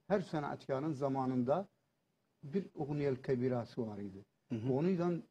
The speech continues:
Speaker 1: şöhret kazanırdı. La haber, la çepiye
Speaker 2: Ya da
Speaker 1: diyen
Speaker 2: çıkış parçası
Speaker 1: mesela,
Speaker 2: diyelim ona,
Speaker 1: e,
Speaker 2: mesela.
Speaker 1: Azaz, Azaz diyen bir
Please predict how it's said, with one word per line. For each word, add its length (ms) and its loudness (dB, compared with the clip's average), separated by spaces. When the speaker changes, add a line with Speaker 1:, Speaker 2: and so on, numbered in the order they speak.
Speaker 1:
şöhret 460 0
kazanırdı. 720 -2
La 280 2
haber, 220 4
la 280 2
çepiye 500 4
Speaker 2:
Ya 240 8
da 40 8
Speaker 1:
diyen 120 4
Speaker 2:
çıkış 360 2
parçası 400 8
Speaker 1:
mesela, 120 6
Speaker 2:
diyelim 240 4
ona, 140 -2
Speaker 1:
e, 200 -4
Speaker 2:
mesela. 340 6
Speaker 1:
Azaz, 300 8
Azaz 460 4
diyen 400 4
bir 100 0